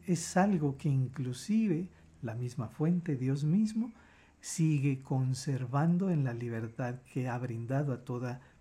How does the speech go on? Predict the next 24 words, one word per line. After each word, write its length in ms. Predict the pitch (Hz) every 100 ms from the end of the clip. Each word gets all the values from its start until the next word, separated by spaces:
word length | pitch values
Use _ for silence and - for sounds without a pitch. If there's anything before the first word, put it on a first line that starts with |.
| _ -
su 200 | - 196
creación. 460 | 220 196 254 247 - _ - - - -
Entonces, 520 | 185 185 208 175 208
por 220 | 254 247
eso, 320 | 190 170 185 - - -
no 300 | 156 143 165
hay 180 | 160 156
riesgo 560 | 135 160 214 185 143 143
de 100 | 135
que 160 | 139
caigas 520 | 131 160 147 139 127 123
bajo 380 | 185 214 196 165
el 100 | 151
control 520 | 147 131 147 165 147
autoritario, 1080 | 123 117 196 214 185 202 190 143 147 147 180 -
autoritario, 680 | 156 131 151 151 220 190 151
perdón, 360 | 170 151 165 185 - - - - - -
de 300 | 135 143 143
esa 220 | 135 147
fuente 580 | 127 165 156 131 - 113 - - -
o 100 | 135
de 160 | 131
esa 200 | 120 131
divinidad. 640 | 120 120 120 110 110 110